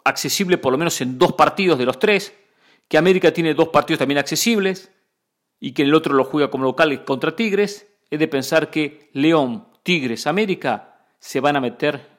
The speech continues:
entre los cuatro mejores. Cruz Azul y Pumas van a estar disputando seguramente ese último boleto, con la diferencia que Pumas muy seguramente llegue mejor que Cruz Azul en puntos,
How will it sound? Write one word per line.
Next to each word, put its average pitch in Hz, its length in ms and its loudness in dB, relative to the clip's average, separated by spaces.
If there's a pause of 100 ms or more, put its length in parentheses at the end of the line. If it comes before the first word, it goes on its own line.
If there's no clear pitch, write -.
(120)
entre 127 240 -6
los 120 100 -6
cuatro 135 280 -2
mejores. 101 640 -12 (640)
Cruz 220 220 2
Azul 180 220 0
y 165 40 0
Pumas 170 580 0 (200)
van 151 220 0
a 139 40 2
estar 143 220 -2
disputando 131 500 -6
seguramente 180 880 -2
ese 131 180 -6
último 120 340 -6
boleto, 101 580 -12 (1400)
con 180 200 4
la 156 80 4
diferencia 165 760 0 (560)
que 143 140 -2
Pumas 165 300 0
muy 226 360 2 (140)
seguramente 170 1200 -4 (680)
llegue 151 300 -2
mejor 185 400 -2
que 156 120 -10
Cruz - 240 -10
Azul 175 400 -8
en 185 220 4
puntos, 131 800 -2